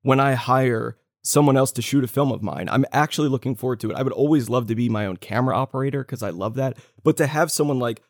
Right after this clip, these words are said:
light something and, you know, be in charge of lighting would be great. I can't envision ever letting someone edit something I shoot because that,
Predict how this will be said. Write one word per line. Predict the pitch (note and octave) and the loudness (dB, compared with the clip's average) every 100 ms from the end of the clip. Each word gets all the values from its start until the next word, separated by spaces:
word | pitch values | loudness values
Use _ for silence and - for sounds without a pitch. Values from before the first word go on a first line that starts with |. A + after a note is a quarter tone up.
| _ | _
light | C3 F3 F3 _ - | 0 0 0 _ -6
something | D3 A#2+ G2 E2+ | -2 -2 -4 -4
and, | G2 C3+ D3 | 4 4 4
you | F#3+ | 2
know, | C#3+ | 2
be | C3+ C3+ | 0 -2
in | |
charge | B2+ C#3+ C3 | -2 -4 -4
of | A#2+ | -4
lighting | D#3+ C3 | -4 -2
would | A#2+ | -4
be | A2 | -6
great. | A2 C#3 - _ _ - | -6 -8 -8 _ _ -2
I | D3+ | -2
can't | D3+ F3 D3 | 0 -2 0
envision | B2+ C3 B2 B2 G#2+ _ - | 0 0 0 -4 -6 _ -2
ever | C3+ C3 | 0 0
letting | A#2+ A2 F#2 | -2 -4 -4
someone | - A#2+ A2+ G2+ E2+ - | -2 0 0 -2 -6 -6
edit | G#2+ B2 C3 _ _ | -2 0 -2 _ _
something | - C3 C3 B2+ - | -4 -2 -2 -4 -4
I | |
shoot | C3 D3 C#3+ | -2 0 0
because | C3+ C#3+ D3+ - | 0 0 -2 -2
that, | D3 | -4